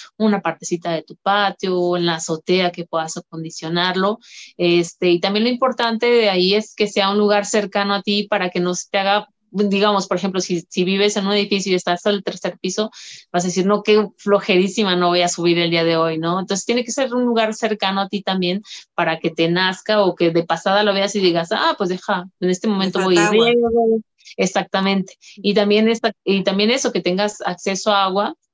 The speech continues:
Speaker 1: Eso es como que lo básico para que ya te armes tu huertito, ¿no? O sea, que tenga, que sea un lugar cercano a ti, que tenga buena iluminación y que tenga el acceso a, a el agua. Ya con eso, ya llevas las de ganar, ya nada más te puedes armar algo súper fácil también,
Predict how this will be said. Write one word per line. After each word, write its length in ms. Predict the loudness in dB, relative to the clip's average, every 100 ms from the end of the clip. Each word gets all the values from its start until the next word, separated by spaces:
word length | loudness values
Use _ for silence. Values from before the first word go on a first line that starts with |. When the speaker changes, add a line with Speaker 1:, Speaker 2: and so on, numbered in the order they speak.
| -4
Speaker 1:
Eso 140 | -2
es 80 | 0
como 220 | 2 2
que 100 | 2
lo 140 | 2 2
básico 500 | 0 -2 -2 -4 0
para 240 | -2 -2
que 180 | -6 -8 _
ya 220 | -2 -2 2
te 80 | 0
armes 280 | 0 -2
tu 100 | -2
huertito, 460 | 0 0 -2 -10 -6
¿no? 160 | -2 -2
O 40 |
sea, 180 | -2 -4
que 140 | -6 -4
tenga, 460 | -2 0 0 -2
que 100 | -6
sea 120 | -4 0
un 40 |
lugar 200 | 0 0
cercano 400 | -2 -4 -4 -4
a 60 | 0
ti, 300 | 0 0 -4 -16 _ -6
que 80 | -2
tenga 220 | -2 0
buena 180 | 0 0
iluminación 600 | 0 0 0 0 -2 -2
y 100 | -6
que 80 | -4
tenga 320 | -2 -2 0
el 100 | -2
acceso 420 | -4 -8 -8 -2
a, 240 | 0 -2 -2
a 140 | -2 0
el 120 | 0
agua. 240 | -4 -4
Ya 100 | -4
con 140 | -2 -2
eso, 300 | 0 0 0 -4 -14 -2
ya 220 | 2 4
llevas 260 | 4 2
las 140 | 0 0
de 80 | 0
ganar, 320 | 0 0 0
ya 120 | 0
nada 140 | 0 0
más 120 | -2
te 80 | -2
puedes 260 | 0 0 0
armar 300 | -2 0 0
algo 260 | 0 -2
súper 380 | -4 -6 -6 -4
fácil 360 | -2 -2 -4 -4
también, 540 | -2 0 0 -2 -4